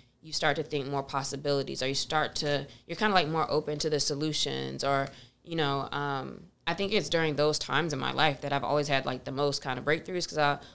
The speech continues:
all of a sudden you think of the perfect name, like, "Oh, I can ask this person if I can work with them on this." Or, um,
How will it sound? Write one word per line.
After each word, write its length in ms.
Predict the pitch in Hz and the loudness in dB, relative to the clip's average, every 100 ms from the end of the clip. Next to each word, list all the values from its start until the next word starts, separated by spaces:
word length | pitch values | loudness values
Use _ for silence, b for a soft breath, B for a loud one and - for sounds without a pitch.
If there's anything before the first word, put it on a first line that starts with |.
| - | -2
all 140 | 143 | 0
of 80 | 160 | 2
a 20 | |
sudden 240 | 160 185 165 | 4 4 4
you 60 | |
think 140 | 165 160 | 2 0
of 60 | |
the 80 | - | 0
perfect 280 | 175 170 147 | -2 0 2
name, 180 | 165 151 | 4 4
like, 200 | 131 - | 2 2
"Oh, 80 | 160 | 0
I 80 | 160 | 2
can 140 | - | 2
ask 180 | 151 147 | 0 0
this 100 | 156 | -2
person 420 | - 143 143 139 | 0 0 0 -2
if 120 | - | -2
I 80 | 147 | -4
can 180 | 139 139 | -2 -2
work 160 | 139 143 | -2 -4
with 100 | 139 | -8
them 120 | 135 | -4
on 200 | 135 135 | -4 -4
this." 240 | 117 - - | -4 -6 0
Or, 340 | 156 143 135 B B B B _ | 4 4 0 B B B B _
um, 480 | 151 143 135 139 | 0 2 0 -4